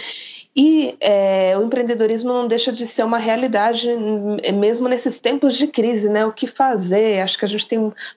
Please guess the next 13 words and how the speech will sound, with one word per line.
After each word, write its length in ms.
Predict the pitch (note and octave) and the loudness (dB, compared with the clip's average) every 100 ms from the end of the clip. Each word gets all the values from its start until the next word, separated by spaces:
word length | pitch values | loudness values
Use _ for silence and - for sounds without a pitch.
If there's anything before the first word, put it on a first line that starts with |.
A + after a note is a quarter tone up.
| - | -2
muita 320 | G3 A#3+ B3 | 0 0 -2
coisa 300 | A#3+ A3+ A3 | -2 0 0
pra 180 | - G3+ | -2 -4
falar 360 | - G#3 G3+ | 0 2 2
hoje, 320 | F#3+ G3 G#3 G#3+ | 2 2 0 -2
porque 560 | - A3 - A#3 G#3+ | -6 -8 -2 0 2
tem 240 | G#3+ G#3 G#3+ | 2 0 0
bastante 480 | F#3+ G3 F#3+ G3+ | -2 -2 -2 0
gente 200 | A3 G#3+ | 0 -2
preocupada 600 | - A#3 A#3+ A#3 G3 G3 G3+ | -4 -4 -4 -2 0 0 -2
com 100 | G#3 | -4
essa 240 | - - | -4 -6
pauta. 640 | - - D#3+ D#3+ D#3+ E3+ | -6 -2 0 0 -2 -6